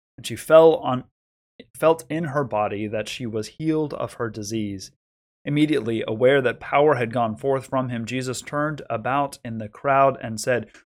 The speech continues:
"Who touched my clothes?" And his disciples said to him, "You see the crowd pressing in on you.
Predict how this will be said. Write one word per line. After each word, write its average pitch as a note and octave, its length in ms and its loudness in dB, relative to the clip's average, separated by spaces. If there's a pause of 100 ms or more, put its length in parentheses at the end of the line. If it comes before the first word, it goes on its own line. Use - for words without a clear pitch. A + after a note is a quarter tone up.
"Who G#3 100 4
touched G3 320 0
my D#3+ 140 2
clothes?" B2+ 580 -2 (1040)
And A#2 100 -10
his A2 100 -8
disciples A#2+ 520 -4
said A#2 160 -6
to A2+ 60 -6
him, G#2 180 -10 (580)
"You B3+ 340 -6
see A#3+ 140 4
the B2 140 0
crowd C#3+ 320 6
pressing C3 380 0
in D3 120 2
on D#3+ 160 0
you. F3 260 -6